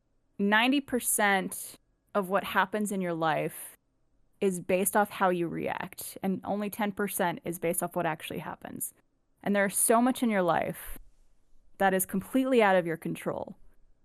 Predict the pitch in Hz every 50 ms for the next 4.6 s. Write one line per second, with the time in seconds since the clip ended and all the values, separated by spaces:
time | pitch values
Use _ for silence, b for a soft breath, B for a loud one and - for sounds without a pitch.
0 | _ _ _ _ _ _ - - 196 190 185 180 175 180 180 175 175 - - 247
1 | 226 226 - 262 277 262 233 - 180 - - - - - - - - _ _ _
2 | _ _ - - 196 196 196 190 190 185 185 185 175 - - - - - _ -
3 | _ _ _ _ _ _ _ _ _ _ _ _ _ _ _ - 208 202 190 185
4 | 196 190 190 202 214 190 - - 202 202 190